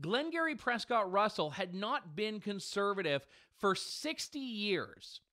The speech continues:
when he won with a margin of just over two hundred votes in two thousand six, and then he increased that margin over the next two elections by the thousands. So for all the people saying, "Well, rules are rules," just take a look at Richmond Hill.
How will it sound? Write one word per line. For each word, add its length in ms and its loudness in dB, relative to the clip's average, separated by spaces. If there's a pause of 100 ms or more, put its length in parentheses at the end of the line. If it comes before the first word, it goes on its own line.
(180)
when 260 2
he 200 -2
won 380 -2
with 140 0
a 20 0
margin 540 0
of 320 -4
just 200 -2
over 200 0
two 200 -2
hundred 280 0
votes 340 0
in 100 -6
two 180 -2
thousand 420 0
six, 320 -2 (260)
and 160 0
then 120 2
he 180 0
increased 540 -4
that 200 2
margin 440 2
over 180 -2
the 100 -4
next 220 -4
two 180 -2
elections 560 -2 (260)
by 360 0
the 100 -2
thousands. 760 0 (500)
So 160 6
for 160 4
all 160 8
the 80 2
people 320 -2
saying, 300 0
"Well, 240 6
rules 420 2
are 100 2
rules," 380 2 (240)
just 320 4
take 180 0
a 60 2
look 240 2
at 160 -2
Richmond 480 -2
Hill. 400 -2